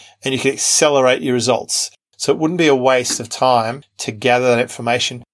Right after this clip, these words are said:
Besides that, you might make some fascinating discoveries, like the guy I have with an e-commerce store who went, after he looked at all these thousands and thousands of S K Us, he realized that almost all his money came from just one or two items. And, uh,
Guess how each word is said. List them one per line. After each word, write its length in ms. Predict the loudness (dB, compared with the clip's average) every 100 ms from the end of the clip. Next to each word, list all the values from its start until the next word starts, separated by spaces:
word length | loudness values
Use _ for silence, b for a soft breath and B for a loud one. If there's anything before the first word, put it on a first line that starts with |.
| _
Besides 320 | -2 2 4
that, 120 | 2 0
you 60 | 0
might 200 | -2 0
make 200 | -2 -2
some 160 | -4
fascinating 540 | 0 0 0 -2 -4 -4
discoveries, 640 | -4 0 0 0 -2 0
like 200 | 0 0
the 100 | -2
guy 280 | 2 4 4
I 20 |
have 260 | 2 0
with 100 | -4
an 80 | -6
e-commerce 480 | -6 -4 -4 -4 -4
store 400 | -2 -2 -2 -2
who 200 | -2 -2
went, 260 | 0 -4 0
after 340 | 0 0 0
he 60 | -2
looked 240 | 0 0
at 80 | 0
all 100 | 0
these 200 | 0 0
thousands 540 | 2 4 4 0 -4
and 100 | -6
thousands 460 | 0 2 0 -2 -8
of 240 | -8 -12 -14
S 180 | -4 -4
K 380 | -2 0 0 0
Us, 240 | -2 -4 -6 _ _
he 140 | 0
realized 380 | 2 2 0 -4
that 80 | -8
almost 380 | -6 -2 -2 0
all 120 | 0
his 120 | -2
money 260 | -4 -4 -4
came 200 | -4 -6
from 120 | -6
just 160 | -10 -6
one 180 | -4
or 100 | -2
two 200 | -4 -4
items. 420 | -4 -6 -8 -12 -14 _ _ -8
And, 340 | -6 -6 -2
uh, 320 | 0 2 0